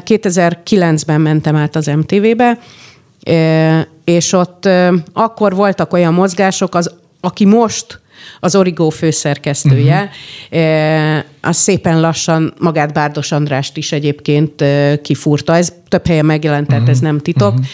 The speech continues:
Speaker 1: Ö, és akkor, ö, ott, ott, ott nem volt, igazából nem, elkezdett, ö, olyan volt a hangulat, hogy ott már nem volt jó dolgozni. Ö, és egyébként,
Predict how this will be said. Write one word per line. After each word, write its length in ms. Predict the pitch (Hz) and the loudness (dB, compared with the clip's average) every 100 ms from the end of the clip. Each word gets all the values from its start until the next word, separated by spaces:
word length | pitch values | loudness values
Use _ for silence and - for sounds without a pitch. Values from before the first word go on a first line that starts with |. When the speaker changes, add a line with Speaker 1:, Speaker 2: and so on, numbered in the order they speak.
| - - - | -12 -14 -10
Speaker 1:
Ö, 400 | - 180 170 170 170 160 - | -2 0 2 2 0 -4 -6
és 220 | 185 196 | -2 0
akkor, 480 | 185 - 190 185 180 | -2 -2 0 0 2
ö, 440 | 175 175 170 170 170 139 _ _ _ _ - 101 64 - | 2 4 4 2 0 -4 _ _ _ _ -20 -20 -20 -8
ott, 360 | 131 190 - - - | -2 -2 -2 -14 -4
ott, 280 | 202 185 - | -2 -4 -2
ott 260 | 196 180 _ | -2 -2 _
nem 320 | - 196 170 156 | 0 2 2 0
volt, 260 | 160 156 - | 0 -2 -4
igazából 480 | 208 214 196 175 | -2 0 0 0
nem, 240 | 175 175 175 - | 0 0 -2 -4
elkezdett, 680 | 208 208 196 165 165 - - | -2 0 0 0 -2 -4 -2
ö, 380 | 170 165 160 156 - - _ _ _ _ _ _ - | 0 2 0 0 -4 -16 _ _ _ _ _ _ 0
olyan 220 | 220 202 | 2 2
volt 180 | 180 175 | 0 0
a 40 | |
hangulat, 320 | 165 175 160 | 0 0 0
hogy 160 | 156 151 | 0 -2
ott 160 | 151 - | -2 0
már 120 | 156 | 2
nem 200 | 156 147 | 2 2
volt 280 | 143 127 - | 0 -2 -2
jó 160 | 131 | -2
dolgozni. 600 | 110 113 92 98 160 104 - - - - - - - | 0 -2 -2 -4 -4 -4 -6 -14 -16 -14 -12 -10 -2
Ö, 500 | 170 160 160 160 160 156 - _ - | 0 2 2 0 -2 -6 -14 _ -8
és 280 | - 262 247 | 0 2 2
egyébként, 720 | 208 196 190 - 190 185 175 | 0 0 -2 0 0 0 -2